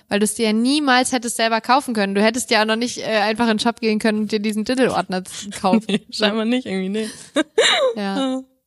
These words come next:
Speaker 2: Ja, schön. Fragen wir den nächsten Gast oder frag ich den nächsten Gast? Freue ich mich auf die Antwort.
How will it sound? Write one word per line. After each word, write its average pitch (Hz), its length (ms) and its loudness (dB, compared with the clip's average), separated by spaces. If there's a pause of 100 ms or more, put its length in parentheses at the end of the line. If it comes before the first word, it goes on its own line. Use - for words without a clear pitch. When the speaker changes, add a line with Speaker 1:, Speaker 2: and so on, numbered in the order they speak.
(180)
Speaker 2:
Ja, 262 300 0 (120)
schön. 311 360 2 (400)
Fragen 302 260 2
wir 302 60 2
den 277 100 2
nächsten 262 240 0
Gast 233 300 2
oder 240 120 0
frag 247 200 -2
ich 269 100 0
den 277 120 0
nächsten 277 260 -2
Gast? 302 260 -2
Freue 247 140 0
ich 240 60 0
mich 240 100 0
auf 220 80 -8
die - 80 -4
Antwort. 214 440 -2